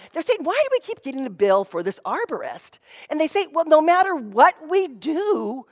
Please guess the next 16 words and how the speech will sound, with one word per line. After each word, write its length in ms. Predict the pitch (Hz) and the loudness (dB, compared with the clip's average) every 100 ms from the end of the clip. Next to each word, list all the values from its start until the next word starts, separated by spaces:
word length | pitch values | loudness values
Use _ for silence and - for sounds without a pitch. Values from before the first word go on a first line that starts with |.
| _ - - | _ -20 4
that 340 | 320 339 339 - | 8 10 8 -2
tree 380 | - 381 508 254 | -2 4 4 4
keeps 300 | 403 339 - | 0 -2 -4
growing 540 | 240 262 277 330 - | 6 8 8 2 2
back," 760 | 453 466 539 508 - - - _ _ _ _ _ _ _ _ _ _ _ _ 254 | 2 4 2 0 -2 -10 -16 _ _ _ _ _ _ _ _ _ _ _ _ -14
right? 180 | 311 - _ - | -14 -14 _ -6
And 200 | 240 247 | -4 -2
they 80 | 247 | -4
said, 180 | - | -6
"That's 240 | 220 220 - | -8 -8 -8
the 120 | 247 | -12
one 200 | 214 226 | -10 -10
Ernest 380 | 226 226 240 - | -10 -10 -10 -12
prayed 300 | - 294 311 | -14 -14 -14
over." 400 | 254 202 - 175 _ _ _ _ _ _ _ 220 | -18 -20 -20 _ _ _ _ _ _ _ _ -20
Right? 320 | 220 233 | -20 -20